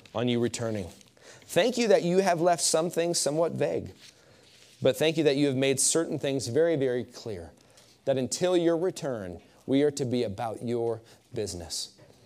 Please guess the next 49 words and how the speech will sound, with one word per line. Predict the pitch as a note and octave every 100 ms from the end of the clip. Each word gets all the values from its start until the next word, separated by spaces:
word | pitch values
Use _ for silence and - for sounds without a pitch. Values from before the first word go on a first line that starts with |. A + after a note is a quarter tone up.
| - _ -
But | C#3+
it's | D3 D3
not | D3+
out | E3+ D#3+
of | C#3 A#2 - C#3
duty. | A3 A3+ A3+ A3 G#3+ - -
It's | D3 -
not | D#3+ E3+ E3+ D3
out | D#3 D3
of, | C#3 -
uh, | B2 A2+ - _ _ _ _ _ _ _ - - -
a |
need | E3+ F#3 D#3
to | D3
earn, | E3+ F3+ F3+ E3
but | C#3+ D3
it's | C#3+
in | D3+
response | C3+ - - E3 E3 D3 - - - - - _
to | -
your | B2+ C#3 C#3+
love | C3 B2
for | - A#2
us. | G#2+ -
It's | A2+
in | C3+
response | B2 - - D3+ D#3 D3 -
to | B2+
your | C#3
sacrifice | C#3 C3 C3+ A2 - A2 G#2+ - - -
for | C3 B2
us | B2 A2 A#2
and | A2+
what | A#2
you've | A#2+ A#2
done. | G#2 F2 E2+ - - -
We | C3 C#3+
love | C#3 A#2 F#2+
you. | F#2 D#2 _ _ _ _
Holy | C#3 C#3
Spirit, | - D3 C3+
continue | C3+ D3+ D#3
to | D3
be | C#3
with | C3 D3
us | D#3 -
as | A#2+
we | A#2+
worship, | A2+ C#3+ D3+ F3 -